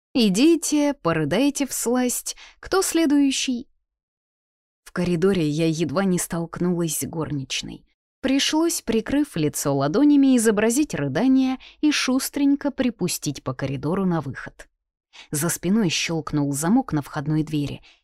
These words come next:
Сион в облитой розовым пуншем рубашке держал завернутую в пиджак кошку. Сверток беспрерывно трепыхался.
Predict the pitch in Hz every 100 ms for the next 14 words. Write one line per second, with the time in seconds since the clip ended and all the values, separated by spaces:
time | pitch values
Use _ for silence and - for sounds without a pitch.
0 | - - 196 247 339 160 165 190 294 285
1 | 226 247 262 208 156 143 - 147 151 160
2 | 151 175 208 311 - 277 - - - 202
3 | 233 311 349 254 240 202 220 262 277 262
4 | 254 - 156 151 185 202 - 160 - -
5 | - _ _ _ _ - - 143 170 220
6 | 269 220 196 226 - 165 151 143 135 160
7 | 185 - 147 - - 127 120 -